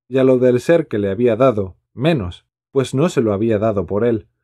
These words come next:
sino por las razones que dice nuestro cadalso, entre otras lindezas utilísimas de este jaez. Pero insistieron también los padres,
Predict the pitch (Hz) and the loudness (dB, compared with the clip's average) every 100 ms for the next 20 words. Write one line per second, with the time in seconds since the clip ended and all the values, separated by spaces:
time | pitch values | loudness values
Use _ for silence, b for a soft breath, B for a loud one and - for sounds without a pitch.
0 | _ - 156 135 135 123 123 120 - 135 | _ -4 0 0 0 0 0 -2 -6 -8
1 | 117 - 170 175 170 - 107 123 139 104 | -6 0 0 0 -6 -8 -6 -4 -4 -6
2 | 95 90 - 95 95 107 101 - 101 - | -6 -10 -12 -8 -2 -2 -2 -6 -18 -20
3 | _ _ _ _ _ 110 107 101 107 117 | _ _ _ _ _ -10 -6 -2 0 0
4 | 123 113 120 110 123 139 156 147 123 - | -2 -4 -4 -2 -2 -2 -4 -6 -6 -4
5 | 127 127 104 95 87 - 113 127 - 87 | -4 -6 -8 -10 -10 -8 -4 -4 -6 -12
6 | - 90 87 - _ _ _ _ _ _ | -10 -10 -10 -12 _ _ _ _ _ _
7 | _ _ _ _ _ _ _ _ _ _ | _ _ _ _ _ _ _ _ _ _
8 | _ 165 165 170 147 156 - 233 147 107 | _ 0 4 4 2 -2 2 2 2 -2
9 | 98 95 101 101 95 - 117 98 95 92 | -6 -2 0 0 -2 -2 -2 0 -4 -8
10 | - | -14